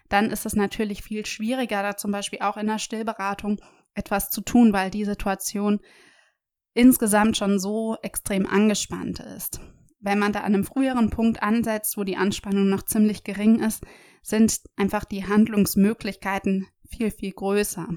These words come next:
als wenn das ja so gestresst schon alles ist. Also du siehst schon, es gibt schon allein viele Gründe und es gibt, äh, sicherlich noch viele weitere Gründe, warum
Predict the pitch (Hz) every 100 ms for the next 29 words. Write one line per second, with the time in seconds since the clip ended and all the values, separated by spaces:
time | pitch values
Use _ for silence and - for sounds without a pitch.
0 | - _ _ 185 175 170 170 170 175 175
1 | - _ _ _ _ - 175 160 - -
2 | 214 - 190 214 - - 180 170 - -
3 | - 202 180 - - - - _ _ _
4 | _ _ _ - 214 202 214 226 233 247
5 | 226 - 233 - 214 196 202 208 208 -
6 | - _ _ - 226 226 220 233 240 190
7 | 214 - 196 - - 190 180 180 - 190
8 | 208 185 - 190 - 202 185 214 240 220
9 | - 220 208 196 190 208